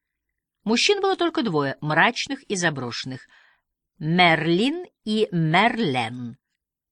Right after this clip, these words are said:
если верить их бэджам. У одного на столе красовался бронзовый волшебник, размахивающий посохом, у другого что-то вроде сушеной головы на подставке.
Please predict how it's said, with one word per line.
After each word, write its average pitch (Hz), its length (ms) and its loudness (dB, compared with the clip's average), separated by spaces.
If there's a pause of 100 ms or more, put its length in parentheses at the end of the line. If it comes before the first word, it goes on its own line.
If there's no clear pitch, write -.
(800)
если 135 480 -4
верить 135 580 -6
их - 320 -8
бэджам. 107 600 -10 (1300)
У 185 80 0
одного 185 300 4
на 175 100 0
столе 170 340 0
красовался 156 840 0 (260)
бронзовый 151 560 0
волшебник, 143 640 -2
размахивающий 139 800 -4
посохом, 339 560 -2 (280)
у 196 120 -2
другого 214 380 4
что-то 196 260 -2
вроде 180 200 2
сушеной 175 420 -2
головы 160 300 2
на 151 120 -4
подставке. - 720 -6